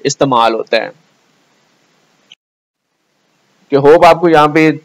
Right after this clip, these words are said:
तकरीबन clear हो गया होगा जितना भी हमने beta oxidation के बारे में पढ़ा है। और अगर आप इस फौरन से आपने क्या करना है, इसको channel को subscribe कर लें ताकि आपको जितने भी और lecture हैं वो फौरन से notification मिल जाए कब upload हो रहे हैं,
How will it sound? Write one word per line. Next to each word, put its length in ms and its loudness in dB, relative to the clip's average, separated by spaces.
तकरीबन 440 -2
clear 240 2
हो 180 2
गया 160 2
होगा 240 4
जितना 320 -2
भी 120 2
हमने 300 -2
beta 300 0
oxidation 460 -4
के 80 -2
बारे 200 2
में 120 -6
पढ़ा 200 0
है। 160 0
और 260 2
अगर 200 2
आप 260 2
इस 160 -8
फौरन 280 2
से 160 -2
आपने 220 2
क्या 160 2
करना 200 -2
है, 60 -2
इसको 420 -2
channel 380 -4
को 80 -6
subscribe 560 0
कर 160 0
लें 180 -4
ताकि 300 -2
आपको 460 -2
जितने 300 -6
भी 120 -2
और 180 2
lecture 300 -2
हैं 60 -4
वो 140 -6
फौरन 360 0
से 160 -4
notification 720 -6
मिल 180 -4
जाए 200 -2
कब 160 2
upload 380 -2
हो 100 -2
रहे 140 -10
हैं, 120 -18